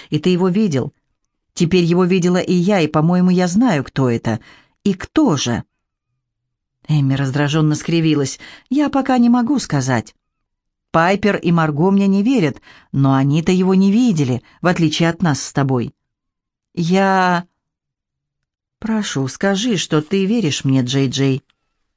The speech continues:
Прошу, прошу, прошу тебя, скажи, что, возможно, в башне ты видел привидение». Джейсон задумался. Он не верил в призраков,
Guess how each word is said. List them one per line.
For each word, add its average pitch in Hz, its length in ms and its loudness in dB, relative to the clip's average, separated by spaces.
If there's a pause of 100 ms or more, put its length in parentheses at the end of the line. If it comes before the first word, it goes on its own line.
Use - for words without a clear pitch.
Прошу, 143 520 -4 (380)
прошу, 247 460 0
прошу 240 420 0
тебя, 170 280 0
скажи, 226 320 -2
что, 214 220 -2
возможно, 214 680 0 (360)
в 160 160 -2
башне 196 440 0
ты 196 160 -2
видел 208 320 0
привидение». 208 1120 0 (2000)
Джейсон 202 400 -2
задумался. 151 760 0 (580)
Он 202 180 2
не 233 120 4
верил 240 300 2
в - 100 -8
призраков, 147 520 0